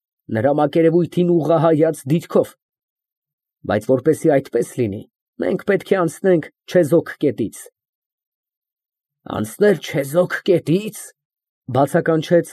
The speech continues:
Միշել Արդանը։ «Եթե այդպես է, ուրեմն անենք այնպես, ինչպես անում են հասարակածն անցնող ծովայինները։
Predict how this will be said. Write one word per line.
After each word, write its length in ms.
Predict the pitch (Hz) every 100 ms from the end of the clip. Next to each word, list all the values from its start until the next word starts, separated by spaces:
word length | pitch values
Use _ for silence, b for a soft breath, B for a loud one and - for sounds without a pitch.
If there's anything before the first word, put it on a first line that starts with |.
| -
Միշել 380 | 147 143 143 113
Արդանը։ 440 | 117 113 85 53 - _ _ _ _ _ _ _ _ _ - 76
«Եթե 320 | 110 113 - 117
այդպես 520 | 127 127 - - -
է, 140 | - - - _ _ _ -
ուրեմն 480 | - 117 151 180 156
անենք 400 | 139 123 175 160
այնպես, 460 | 151 - 131 147
ինչպես 480 | 135 117 - 117 -
անում 360 | 113 104 139 143
են 160 | 160 -
հասարակածն 960 | 143 - 139 139 110 107 143 - 165
անցնող 460 | 131 117 120 107 107
ծովայինները։ 840 | - 135 135 147 180 196 226 -